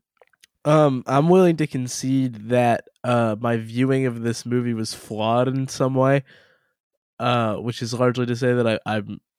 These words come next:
I'm under the weather, so I don't think my brain is operating at maximum <laughs> capacity today. Um, and I watched it today, but I think, I mean,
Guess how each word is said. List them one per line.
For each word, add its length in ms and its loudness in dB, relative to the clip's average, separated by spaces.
I'm 180 -2
under 300 -2
the 140 -2
weather, 400 -2
so 560 -2
I 200 -2
don't 220 0
think 140 -4
my 140 -2
brain 340 -4
is 160 -6
operating 480 0
at 160 -6
maximum 480 -2
<laughs> 20 -18
capacity 720 -4
today. 360 2
Um, 600 -2
and 120 -2
I 60 0
watched 400 -2
it 120 -4
today, 340 -6
but 280 4
I 160 2
think, 560 0
I 120 2
mean, 420 2